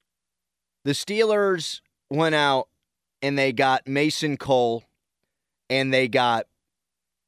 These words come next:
James Daniels to play on the interior of their line this year. Those guys are upgrades over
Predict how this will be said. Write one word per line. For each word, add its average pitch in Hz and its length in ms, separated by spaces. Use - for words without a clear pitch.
James 156 340
Daniels 120 540
to 120 100
play 120 440
on 123 180
the 123 100
interior 123 460
of 101 100
their 113 140
line 95 320
this 78 200
year. 71 180
Those 175 220
guys 185 260
are 165 100
upgrades 127 520
over 110 380